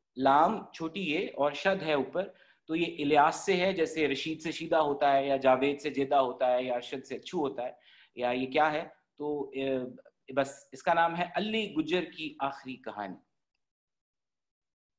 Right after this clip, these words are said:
अली गुज्जर इधर अपनी कहानियों के साथ नहीं आया था। कहानियां तो उसने बाद में सोची।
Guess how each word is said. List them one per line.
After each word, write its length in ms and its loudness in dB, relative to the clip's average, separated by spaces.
अली 200 4
गुज्जर 440 2
इधर 240 2
अपनी 280 0
कहानियों 500 0
के 100 -4
साथ 320 0
नहीं 220 -2
आया 260 0
था। 400 -18
कहानियां 340 4
तो 100 -2
उसने 220 -2
बाद 240 6
में 80 0
सोची। 380 -10